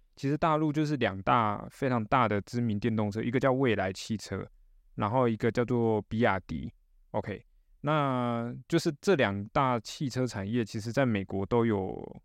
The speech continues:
诶，比亚迪我不确定啊，吼，但是蔚来是有在美国有上市的，然后都是在跟特斯拉做抗衡的部分。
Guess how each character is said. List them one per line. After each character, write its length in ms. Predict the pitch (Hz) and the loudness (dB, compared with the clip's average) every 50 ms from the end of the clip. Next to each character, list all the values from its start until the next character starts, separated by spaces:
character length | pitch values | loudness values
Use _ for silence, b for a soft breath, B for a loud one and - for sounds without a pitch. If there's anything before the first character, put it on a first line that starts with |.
| _ - | _ -8
诶， 140 | 139 160 - _ _ - - _ _ _ _ _ _ _ _ _ _ | -8 -8 -8 _ _ -20 -20 _ _ _ _ _ _ _ _ _ _
比 100 | - 160 | 0 4
亚 120 | 190 190 131 | 4 6 6
迪 100 | 107 117 | 4 2
我 100 | 104 98 | 0 -2
不 120 | - - 98 | -2 -6 -8
确 220 | - - 131 113 | -4 -2 -2 -2
定 200 | 104 - 113 95 | 0 -2 -4 -4
啊， 100 | - 107 | -4 -8
吼， 180 | 101 101 - - | -10 -12 -8 -2
但 140 | - 151 151 | 0 0 0
是 100 | 135 175 | 0 0
蔚 200 | 175 180 180 139 | 2 4 4 4
来 220 | 110 104 98 98 98 | 6 4 2 2 0
是 200 | - - 139 123 | -2 -2 0 0
有 140 | 107 95 | 2 2
在 140 | 98 123 127 | 2 2 2
美 180 | 117 110 101 95 | 2 0 -2 -4
国 200 | - - 98 95 | -4 -4 -4 -4
有 60 | 92 | -4
上 280 | 95 - - 127 101 98 | -4 -2 0 0 0 -2
市 280 | 95 - - - 101 95 | -4 -8 -6 -6 -6 -6
的， 180 | - - - - - - _ _ _ _ _ _ | -6 -10 -12 -14 -18 -20 _ _ _ _ _ _
然 100 | - 107 | -4 -2
后 80 | 113 131 | -2 0
都 120 | 131 147 | 0 -2
是 120 | 135 - 147 | -2 -2 -2
在 140 | 135 143 131 | 0 0 0
跟 280 | 120 131 127 131 131 | 0 -2 -2 -2 -2
特 160 | - - 139 | -2 0 -2
斯 140 | 123 - - | 0 0 0
拉 160 | 123 113 113 | 2 2 2
做 160 | 110 - 120 107 | 2 0 -2 -2
抗 300 | - - - 131 104 98 | -2 -2 -2 -2 -2 -4
衡 240 | 90 101 104 92 95 | -6 -10 -10 -8 -8
的 80 | - - | -8 -8
部 180 | - - 110 98 | -8 -8 -10 -10
分。 220 | - - 104 - | -8 -8 -10 -10